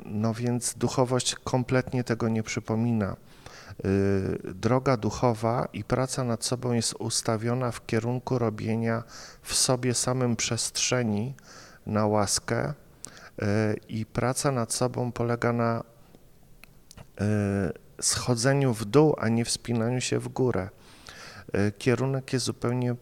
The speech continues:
przeciwny, y, niż, y,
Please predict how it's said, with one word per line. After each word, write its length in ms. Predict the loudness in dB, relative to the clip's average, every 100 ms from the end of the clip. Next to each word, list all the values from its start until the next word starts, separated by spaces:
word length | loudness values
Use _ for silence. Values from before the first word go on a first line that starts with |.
| -10 -20 -12
przeciwny, 800 | -4 0 0 0 -2 0 0 0 -4 -14 -20 -20 -20 -8 -2
y, 360 | 0 0 0 0
niż, 460 | 0 0 0
y, 40 | -4